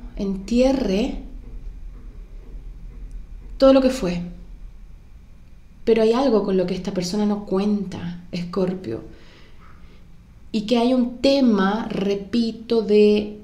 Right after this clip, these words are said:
alma contigo, de destino, de karma, como quieras llamarlo. Anda a mirar adentro, usa tu intuición, ve si te resuena esta información. Porque a pesar de que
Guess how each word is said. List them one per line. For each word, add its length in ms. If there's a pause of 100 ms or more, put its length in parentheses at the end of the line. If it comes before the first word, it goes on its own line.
(140)
alma 760 (100)
contigo, 580
de 140
destino, 800
de 240
karma, 580
como 260
quieras 300
llamarlo. 680 (840)
Anda 200
a 40
mirar 200
adentro, 720
usa 220
tu 100
intuición, 600
ve 80
si 140
te 80
resuena 560
esta 140
información. 840 (2250)
Porque 300
a 80
pesar 400
de 160
que 500